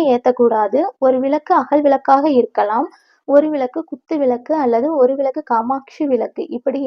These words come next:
எந்த விளக்கா இருந்தாலும் சரி, இரண்டு விளக்கு ஏத்துனாவே போதும். இப்ப முருகனுக்கு உகந்த நெய்வேத்தியமா நீங்க ஏதாவது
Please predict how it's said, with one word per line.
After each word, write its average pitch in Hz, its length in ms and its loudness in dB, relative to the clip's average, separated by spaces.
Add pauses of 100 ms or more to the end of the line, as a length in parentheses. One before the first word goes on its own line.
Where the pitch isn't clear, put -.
எந்த 277 280 -6
விளக்கா 262 380 -2
இருந்தாலும் 254 640 -2
சரி, 208 200 -4 (500)
இரண்டு 320 420 -4
விளக்கு 254 340 -4
ஏத்துனாவே 247 640 0
போதும். 202 420 -6 (320)
இப்ப 294 220 2
முருகனுக்கு 294 720 -4 (240)
உகந்த 269 420 -4 (140)
நெய்வேத்தியமா 254 840 -4
நீங்க 254 240 -2
ஏதாவது 254 480 -4